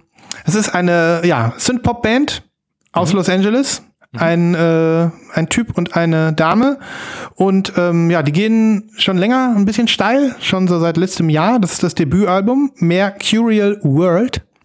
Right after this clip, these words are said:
Speaker 1: aus dem Jahr zweitausendeinundzwanzig, letztes Jahr erschienen. Und, ähm,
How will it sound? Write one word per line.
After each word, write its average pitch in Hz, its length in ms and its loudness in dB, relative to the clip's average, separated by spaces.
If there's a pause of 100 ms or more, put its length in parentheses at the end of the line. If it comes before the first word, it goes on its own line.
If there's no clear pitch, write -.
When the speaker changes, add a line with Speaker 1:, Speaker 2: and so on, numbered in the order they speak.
(140)
Speaker 1:
aus 170 260 -2
dem 165 300 2
Jahr 160 380 0
zweitausendeinundzwanzig, 165 1080 0 (460)
letztes 151 260 0
Jahr 151 120 0
erschienen. 233 460 2 (540)
Und, 185 320 0
ähm, 170 480 2